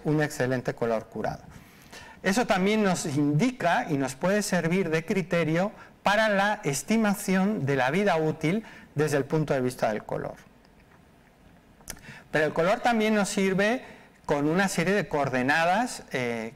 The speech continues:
que, eh, los equipos, eh, obj-, objetivos, bien por colorímetros o bien por espectrofotómetros, nos pueden dar. Y así, por ejemplo, tenemos el índice de rojez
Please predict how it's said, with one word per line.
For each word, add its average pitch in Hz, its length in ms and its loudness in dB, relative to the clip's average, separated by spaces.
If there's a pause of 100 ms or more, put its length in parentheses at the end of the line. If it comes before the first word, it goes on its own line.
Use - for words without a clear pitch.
(120)
que, 156 440 0
eh, 135 360 0
los 156 500 0
equipos, 151 680 -4 (500)
eh, 117 480 -2
obj-, 143 340 -4 (120)
objetivos, 143 760 -2
bien 147 320 0
por 123 240 -4
colorímetros 131 840 0
o 123 100 -2
bien 147 260 -2
por 127 160 0
espectrofotómetros, 220 1200 -2 (380)
nos 143 220 -2
pueden 147 500 0
dar. - 300 -6 (180)
Y 143 80 0
así, 151 220 0
por 208 180 2
ejemplo, 220 340 0
tenemos 139 540 0
el 123 100 0
índice 143 420 0
de 135 120 2
rojez 131 680 -2